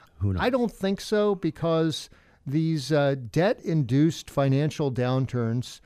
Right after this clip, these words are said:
Speaker 2: tend to create longer cycles of recovery. They're typically not seven-year cycles. They're typically ten or twelve.
Speaker 1: Mm-hmm.
Speaker 2: And, you know, you, you, you look at when things began to turn back up. I don't think the,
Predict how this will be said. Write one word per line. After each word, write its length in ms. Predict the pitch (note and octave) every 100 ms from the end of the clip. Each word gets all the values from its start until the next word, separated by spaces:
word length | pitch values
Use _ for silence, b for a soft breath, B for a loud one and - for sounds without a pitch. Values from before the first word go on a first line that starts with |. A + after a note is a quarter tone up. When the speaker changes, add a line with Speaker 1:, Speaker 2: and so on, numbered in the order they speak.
| b b -
Speaker 2:
tend 360 | E3 F#3+ G3 -
to 460 | E3+ D3+ C#3+ C#3+
create 640 | C3+ - D3 C#3 D3 D3 - b
longer 440 | B2+ C3+ E3 D#3 C#3+
cycles 880 | - C#3 C3 C3 B2+ B2 A#2 - - -
of 160 | C#3+
recovery. 500 | B2 - C3+ A2+ F2+ G2+
They're 120 | B2+
typically 500 | - - G#3 E3 E3+
not 240 | D3+ D3+
seven-year 560 | - D#3 C#3+ C#3 A#2+ A2+
cycles. 520 | - A#2 A2 A#2+ G#2+
They're 100 | A#2+
typically 440 | - C#3 C#3 C#3
ten 240 | A2+ C3+ C3
or 120 | A#2+
twelve. 500 | - B2 F#2+ A1 -
Speaker 1:
Mm-hmm. 260 | F#2 F#2 B2 B2 -
Speaker 2:
And, 500 | B2+ B2 B2 A#2+ A#2 b b b b -
you 100 | B2
know, 80 |
you, 220 | A#2+ A#2+ D#3+
you, 440 | D#3 A#2+ A#2+ A#2+ C3
you 100 | C3
look 200 | C#3 C#3+
at 120 | D#3+
when 540 | C3+ D3 D3+ D3+ C#3+ C3 b b b _
things 400 | - E3 D#3+ D3+
began 380 | A2+ C3+ C#3 C#3
to 80 | C3
turn 300 | - C#3+ C3
back 300 | A#2 A2+ -
up. 240 | C#3 E3 A#2+
I 60 |
don't 180 | A#2 C3+
think 220 | - C#3
the, 160 | B2+